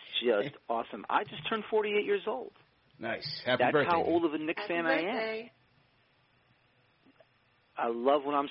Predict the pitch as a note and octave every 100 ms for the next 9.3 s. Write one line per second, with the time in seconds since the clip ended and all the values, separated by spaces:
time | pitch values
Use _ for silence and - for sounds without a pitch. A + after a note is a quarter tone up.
0 | - C#3+ C#3+ C#3+ _ _ _ _ _ _
1 | _ _ _ _ _ _ A2+ G#2 G#2+ A2+
2 | C3 C3 C3 B2 B2 A#2+ A#2+ A#2+ _ _
3 | _ _ _ _ _ - A2+ C#3+ D3+ C#3
4 | - B2 G2 - _ _ - G2+ F#2+ -
5 | A#2+ C3+ C#3+ C#3+ C3+ - _ G#2+ - C3+
6 | - G#2+ - D#2 - - - - _ -
7 | G#2 G#2 - _ _ _ _ _ - G2
8 | - A2+ G#2+ G#2 G#2 G2 G#2 G2 F#2+ F#2+
9 | F#2 - G#2